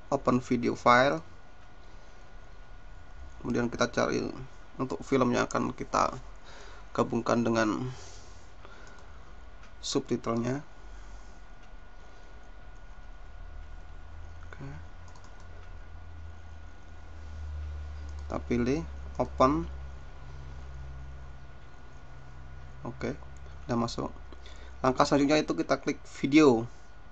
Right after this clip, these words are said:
Video kita klik, kita pilih filter.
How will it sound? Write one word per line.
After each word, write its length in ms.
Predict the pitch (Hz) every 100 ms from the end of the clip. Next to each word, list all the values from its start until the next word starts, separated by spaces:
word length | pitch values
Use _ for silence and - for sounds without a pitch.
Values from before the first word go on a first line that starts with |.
| - - - - - - - -
Video 240 | - 120 117
kita 200 | - 117
klik, 240 | - 139 156 - - -
kita 240 | - 127
pilih 240 | - 127 131
filter. 640 | - 147 135 147 139